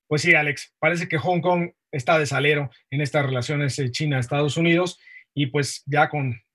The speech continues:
eh, digamos, en vísperas de las elecciones, pues se pone, eh, más complicado todo eso, ¿no? Entonces es muy probable que en estas campañas, pues, Trump, eh, pueda radicalizar aún más su narrativa, su retórica,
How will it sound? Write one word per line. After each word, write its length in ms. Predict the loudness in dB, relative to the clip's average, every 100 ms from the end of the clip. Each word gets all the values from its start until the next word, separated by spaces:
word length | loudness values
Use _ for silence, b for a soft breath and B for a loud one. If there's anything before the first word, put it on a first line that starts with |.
| -6
eh, 560 | -4 -2 -2 -2 -2 -2
digamos, 300 | -2 -2 -2
en 100 | 0
vísperas 440 | 0 0 -2 -2
de 80 | -2
las 160 | -4
elecciones, 640 | -4 -4 -2 0 0 -4 b b _
pues 100 | -6
se 80 | -4
pone, 420 | -2 0 0 -2 _ -4
eh, 180 | -2 2
más 240 | 2 0
complicado 500 | -2 -2 -2 0 0
todo 300 | -2 -2 0
eso, 180 | -2 -2
¿no? 160 | -2 -2
Entonces 280 | -2 -2
es 60 | 0
muy 140 | 2
probable 480 | 2 2 2 2 0
que 220 | 0 -4 b b _
en 140 | -2
estas 240 | -2 -2 -2
campañas, 600 | -2 2 2 2 -2 -4
pues, 280 | -6 -6 -6 -10 -12 _ -20 _
Trump, 280 | 0 2 0 -6 _ _
eh, 260 | 0 2 2
pueda 300 | 4 4 4
radicalizar 640 | 2 -2 0 0 2 4
aún 200 | 4 2
más 180 | 0 0
su 100 | -2
narrativa, 720 | -2 -4 -6 -2 2 4 2
su 160 | 0 -4
retórica, 640 | -2 2 2 4 0 0